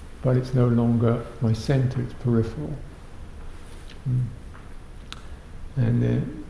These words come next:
so, you know, understanding these signs, this is unsatisfactory, this is changeable, this is not describing a self.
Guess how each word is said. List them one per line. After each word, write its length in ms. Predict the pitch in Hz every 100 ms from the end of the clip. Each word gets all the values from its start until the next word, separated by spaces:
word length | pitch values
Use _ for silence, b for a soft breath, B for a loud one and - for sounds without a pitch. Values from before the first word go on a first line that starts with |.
| -
so, 80 | -
you 1400 | 120 131 - - - - - - - - - - - 151
know, 220 | 143 165
understanding 640 | 127 117 - 127 117 117 110
these 240 | 110 107
signs, 720 | - 110 110 117 120 127 - - - - -
this 160 | 123 -
is 200 | 113 95
unsatisfactory, 1080 | 190 117 98 120 113 - 127 147 - 127
this 320 | 123 110 110 127
is 100 | 98 -
changeable, 680 | - 123 120 117 107 113 110 107
this 200 | 110 -
is 240 | 113 110 - - - - - - -
not 380 | 120 113 - - - - - - - - - -
describing 800 | - 120 - 131 117 117 113 120
a 140 | 113 113
self. 560 | - 120 127 - -